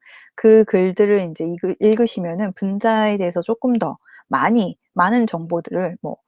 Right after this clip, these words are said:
이-, 습득을 하실 수가 있어요. 근데 제가 영상에서도 말씀드렸지만 이 정보들이 다 영어로 되어 있다는 거, 그래서 영어 공부를 조금 더 이제 하시면은 그러면은 좀 더 깊은 지식을 이제 습득하기가 더 편하시다는 거.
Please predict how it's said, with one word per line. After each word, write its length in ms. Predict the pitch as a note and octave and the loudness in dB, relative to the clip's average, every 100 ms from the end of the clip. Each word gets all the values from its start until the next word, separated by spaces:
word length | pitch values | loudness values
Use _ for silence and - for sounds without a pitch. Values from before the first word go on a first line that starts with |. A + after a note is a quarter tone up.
| _ _ - | _ _ -8
이-, 160 | - - G#3 _ _ _ | -8 -10 -20 _ _ _
습득을 380 | - - D#4 C4 | -8 -2 4 4
하실 140 | B3+ - | 2 -4
수가 160 | - - | -16 -16
있어요. 260 | - - - _ - - | -16 -18 -20 _ -14 -6
근데 100 | G3 | 0
제가 360 | F#3+ G3 F#3+ E3+ | 0 2 0 0
영상에서도 580 | F#3 A#3 C4+ B3 G#3+ | -2 0 2 4 2
말씀드렸지만 840 | D#3+ C3 F#3 F3+ E3 - - F#3+ F#3 _ - _ _ | 0 -4 -6 -6 -8 -10 -8 -8 -10 _ -20 _ _
이 160 | G#3 G#3 | -2 -2
정보들이 500 | F3+ F3 A3 A3 G#3 | -2 0 2 2 2
다 160 | F#3 | -2
영어로 380 | D#3 F#3 D4 E4 | -2 2 2 2
되어 300 | B3+ E3+ F3 | -2 0 -2
있다는 460 | D3+ _ F3 E3 D#3+ | -2 _ -8 -8 -10
거, 260 | - - - - - - | -10 -10 -14 -20 -20 -8
그래서 280 | F3 F3+ | -6 -2
영어 220 | E3 G3+ C#4+ | 0 2 4
공부를 420 | C#4 A#3+ A3 G#3+ | 2 4 4 4
조금 360 | A#3+ - A3 G#3 | 0 -2 0 0
더 320 | E3 E3+ D#3+ | 0 0 -2
이제 200 | D#3 - | -4 -6
하시면은 680 | F3 B3 C#4 B3+ E3 F#3+ F3 - _ _ - | -6 -4 0 -2 0 -4 -6 -8 _ _ -6
그러면은 440 | G3 G3 F#3 F3+ | 0 0 0 -2
좀 200 | F3+ G#3+ G#3+ | -2 -2 0
더 120 | G3+ | -2
깊은 540 | - - - G3 A3 - _ _ | -4 -8 -2 -2 -2 -6 _ _
지식을 640 | - F3+ F#3 F3 E3 G3+ A#3 _ - | -14 -6 -4 -2 0 -2 -6 _ -14
이제 340 | D#3 - - - | -8 -4 -6 -8
습득하기가 720 | - - D#4+ - C4 F#3 E3 | -8 -4 -2 4 4 6 0
더 220 | - D3+ - | -2 -6 -4
편하시다는 680 | - E4+ F4 - G#3 F3 - | -2 0 0 -2 -6 -6 -10
거. 160 | - | -12